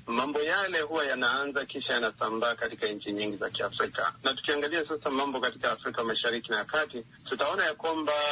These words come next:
japokuwa ya kwamba wanajaribu kurejelea katika biashara zao za kawaida, bado wanastahili kujikidhi kuhusu ma-, maambukizo haya yasije yakaendelea. Maanake ijapokuwa idadi ni ndogo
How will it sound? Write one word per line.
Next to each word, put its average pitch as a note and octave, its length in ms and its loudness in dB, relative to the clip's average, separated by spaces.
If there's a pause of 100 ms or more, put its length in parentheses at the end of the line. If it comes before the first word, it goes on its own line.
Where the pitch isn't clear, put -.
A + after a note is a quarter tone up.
(380)
japokuwa F#3+ 540 0
ya D#3+ 100 0
kwamba D#3+ 280 0
wanajaribu C3+ 480 0
kurejelea B2 500 0
katika A#2+ 340 0
biashara G#2+ 420 0
zao A#2+ 240 2
za A2 100 -4
kawaida, B2+ 640 0 (160)
bado E3+ 360 2
wanastahili C3+ 640 0
kujikidhi A#2 880 0
kuhusu A#2 840 0 (200)
ma-, A#2 440 2
maambukizo A#2 840 0
haya C3 440 0
yasije A2+ 440 -2
yakaendelea. G2+ 720 0 (200)
Maanake C#3 380 0
ijapokuwa D3 460 -2
idadi C#3+ 360 0
ni A#2+ 140 -4
ndogo C3+ 480 -2